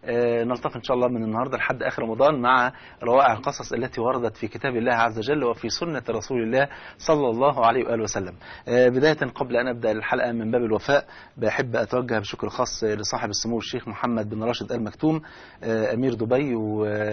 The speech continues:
ورئيس الوزراء، والقائمين على جائزة دبي الدولية للقرآن الكريم، وعلى رأسهم مستشار إبراهيم، آه، بن محمد بوملحة، على حسن الاستقبال والضيافة في دبي. جزاهم الله خيرا، وربنا يجعل هذه الدعوة في ميزان حسناتهم أجمعين.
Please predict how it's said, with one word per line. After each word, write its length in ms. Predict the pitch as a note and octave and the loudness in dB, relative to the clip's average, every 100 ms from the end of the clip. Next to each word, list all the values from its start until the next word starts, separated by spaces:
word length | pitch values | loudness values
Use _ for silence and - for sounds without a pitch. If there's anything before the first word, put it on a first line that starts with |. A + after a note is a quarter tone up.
| G#2+ G#2 G#2 G#2 G#2+ | -2 -2 -2 -2 -2
ورئيس 280 | G#2+ A#2+ A2+ | -2 -2 -4
الوزراء، 400 | G2+ A2 C3+ - - _ - - - | -4 0 0 0 -4 _ -20 -20 -4
والقائمين 560 | A2 A#2 - B2 C3 C#3+ | 0 0 2 2 2 2
على 120 | A#2 | 2
جائزة 360 | A2 A2+ B2+ A2+ | 2 0 0 -2
دبي 260 | A2+ C3 | 2 2
الدولية 380 | A2+ A2 A2 C3 | 4 2 4 2
للقرآن 320 | G#2+ A2+ B2 | 2 0 -2
الكريم، 380 | A#2+ G#2+ C3 C3+ | -2 -2 -2 0
وعلى 180 | A2 A2 | 2 2
رأسهم 280 | - C#3 A#2 | 0 -2 -4
مستشار 380 | G2+ G#2+ C3+ | -4 -2 0
إبراهيم، 500 | A#2 A2 A2 C#3 B2 G#2+ | 0 -2 -4 -4 -6 -4
آه، 220 | G#2+ G#2 G#2+ | 0 0 -2
بن 160 | A#2 | -4
محمد 440 | G#2 - B2+ A#2 A2 | -6 -4 -2 -4 -4
بوملحة، 420 | A#2 C#3+ - C#3 - - - | -2 -2 -2 -2 -6 -20 -2
على 220 | A2 A2 | 0 2
حسن 260 | - C#3+ A#2+ | 0 -2 -4
الاستقبال 520 | G#2 - G#2+ A#2 A#2+ | -4 -4 -4 0 0
والضيافة 460 | G#2+ G#2+ B2 B2 G#2+ | 0 0 -2 -2 -6
في 180 | A2 | -6
دبي. 300 | G#2+ A2+ B2 | -4 -2 0
جزاهم 260 | A2 G#2+ A2+ | 0 0 -2
الله 120 | A2+ | -2
خيرا، 320 | A#2 C#3+ D3 D3+ - - - | 0 0 0 -2 -12 -20 -4
وربنا 300 | A2+ A2+ C3 | -2 0 0
يجعل 240 | A2+ A2+ | 0 0
هذه 200 | A2 G#2+ | 0 -2
الدعوة 280 | A2 A#2 A2+ | 0 2 2
في 140 | G#2 G#2+ | 0 -6
ميزان 300 | G#2 A#2+ A2+ | -6 -4 -6
حسناتهم 580 | - A2 A#2 A#2 A2 | -6 -6 -6 -4 -6
أجمعين. 380 | A2 G2+ G2 E2+ | -6 -6 -6 -8